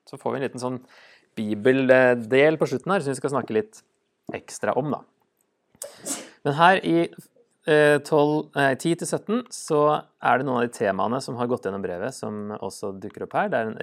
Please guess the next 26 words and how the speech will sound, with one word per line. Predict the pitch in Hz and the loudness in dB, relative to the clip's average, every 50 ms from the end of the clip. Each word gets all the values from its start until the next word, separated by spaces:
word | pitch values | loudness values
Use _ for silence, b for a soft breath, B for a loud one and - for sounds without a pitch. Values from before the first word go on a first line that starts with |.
| 110 | -8
relasjonen | 101 95 101 101 - - 98 95 95 95 95 101 113 120 117 - _ _ _ _ _ _ _ | -6 -6 -8 -10 -8 -10 -8 -8 -8 -8 -8 -8 -8 -8 -10 -12 _ _ _ _ _ _ _
deres, | - 104 120 113 110 117 160 175 - - | -6 -2 -2 0 0 -2 -2 -4 -4 -6
da, | 226 233 | -6 -6
som | 226 - 123 | -6 -6 -8
han | 117 117 - | -8 -8 -8
startet | - - 113 95 90 - - 101 101 95 | -4 -4 -4 -4 -4 -8 -10 -10 -10 -10
med | 98 95 101 104 101 98 | -10 -10 -10 -10 -10 -12
i | 95 | -14
kapittel | - 98 95 - - 92 - | -14 -14 -16 -14 -14 -12 -8
en. | - 180 202 220 226 220 b b b b b b b b b b b b b b _ _ _ _ _ _ _ _ - | -6 -4 -4 -6 -8 -10 b b b b b b b b b b b b b b _ _ _ _ _ _ _ _ -14
Ehm, | - 104 101 104 104 101 101 101 101 101 104 107 - - _ _ | -12 -10 -8 -8 -8 -8 -10 -10 -12 -12 -12 -14 -16 -18 _ _
snakket | - - 107 98 - - 98 92 95 98 - - _ - _ _ _ _ _ _ _ _ _ _ _ _ _ - 147 | -14 -12 -12 -12 -10 -10 -8 -6 -6 -6 -8 -10 _ -20 _ _ _ _ _ _ _ _ _ _ _ _ _ -16 -16
litt | 98 - _ - | -16 -14 _ -16
om | 87 85 | -14 -6
der. | 90 123 165 180 190 196 - _ _ _ _ _ _ _ _ _ - | -2 -2 0 0 -2 -6 -8 _ _ _ _ _ _ _ _ _ -16
Ehm, | 104 101 101 98 98 95 98 95 98 98 101 - - _ _ | -14 -12 -10 -10 -10 -12 -12 -14 -14 -16 -16 -18 -20 _ _
det | - 104 98 | -8 -4 -4
at | 95 - - | -4 -4 -4
Paul-, | - 98 95 95 - - | -4 -4 -4 -4 -4 -6
eh, | 104 | -8
Paulus | - - 117 98 92 92 104 113 - - - | -6 -4 -4 -4 -2 -2 -4 -6 -6 -8 -8
er | 104 101 98 | -8 -6 -6
et | 107 - _ - _ | -8 -10 _ -20 _
forbilde | _ - - 127 113 104 98 92 90 95 95 95 95 101 123 147 151 - | _ -8 -4 -4 -4 -4 -4 -8 -8 -8 -8 -6 -4 -2 -2 -2 -4 -6
i, | - 107 101 104 104 101 - _ _ _ _ _ _ _ _ _ _ _ _ _ _ _ _ _ _ _ _ _ | -10 -10 -10 -8 -10 -12 -14 _ _ _ _ _ _ _ _ _ _ _ _ _ _ _ _ _ _ _ _ _
ehm, | - 107 98 98 95 95 95 95 95 95 95 95 95 | -10 -8 -6 -6 -6 -6 -8 -8 -10 -10 -12 -12 -14